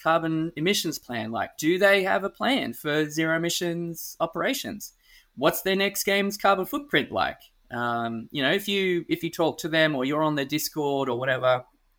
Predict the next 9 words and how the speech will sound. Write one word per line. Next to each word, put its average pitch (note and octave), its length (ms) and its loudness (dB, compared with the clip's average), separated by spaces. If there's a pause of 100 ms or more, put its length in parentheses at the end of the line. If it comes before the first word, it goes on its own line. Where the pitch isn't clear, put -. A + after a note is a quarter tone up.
(640)
yeah, D#3 360 6
you C#3 80 -8
can, D3 340 -4
you D3 80 -8
can F3 140 -8
post F#3 300 -2
these G3+ 160 -8
questions C#3 500 -4
and E3 240 -6